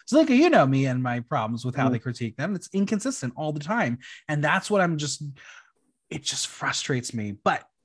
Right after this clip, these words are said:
Speaker 1: it's their show, their rules, they say what happens.
Speaker 2: Mm-hmm.
Speaker 1: Second here, the Fright Feet. In the first episode, it was stated that if you fail the Fright Feet, the most recent eliminating contestant could return. Now, last week, that didn't work as Abora just came back in. Is this rule still true?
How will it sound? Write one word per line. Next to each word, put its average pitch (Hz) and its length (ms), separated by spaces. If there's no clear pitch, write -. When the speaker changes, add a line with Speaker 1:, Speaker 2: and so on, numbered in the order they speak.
Speaker 1:
it's 175 280
their 165 240
show, 185 320
their 160 340
rules, 170 380
they 156 220
say 160 200
what 151 160
happens. 131 640
Speaker 2:
Mm-hmm. 135 200
Speaker 1:
Second 165 420
here, 110 360
the 165 120
Fright 202 260
Feet. - 320
In 190 80
the 208 60
first 294 280
episode, 233 380
it 185 180
was 170 160
stated 139 400
that 135 200
if 135 120
you 135 80
fail 156 280
the 226 100
Fright 190 300
Feet, 151 260
the 151 120
most 180 460
recent 202 380
eliminating 160 420
contestant 143 560
could 139 180
return. 123 380
Now, 123 140
last 170 300
week, 254 160
that 208 180
didn't 220 220
work 175 200
as 160 140
Abora 143 260
just 135 200
came 143 160
back 127 200
in. 92 200
Is 240 260
this 233 280
rule 175 300
still 160 340
true? 117 300